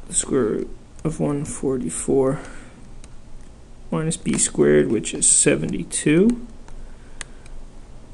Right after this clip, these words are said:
which is the square root of seventy-two,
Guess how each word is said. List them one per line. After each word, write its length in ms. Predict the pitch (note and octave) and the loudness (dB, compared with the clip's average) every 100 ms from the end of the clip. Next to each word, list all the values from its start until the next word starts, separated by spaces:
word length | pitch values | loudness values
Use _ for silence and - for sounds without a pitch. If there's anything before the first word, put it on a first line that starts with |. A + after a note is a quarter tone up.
| - - - - - - - - - - - - - - | -16 -12 -10 -12 -14 -18 -16 -16 -18 -20 -20 -18 -16 2
which 280 | A3+ - D3+ | 2 6 6
is 360 | D3+ C#3+ - | 8 6 2
the 60 | G3 | 2
square 320 | - - C#3 | 6 10 10
root 240 | C#3 C#3 | 10 6
of 400 | - D#3+ D#3 D3+ - | 6 8 6 4 -8
seventy-two, 880 | - - D3 D3 D3 E3+ D#3+ D#3 D3+ | 2 4 4 2 2 6 6 6 2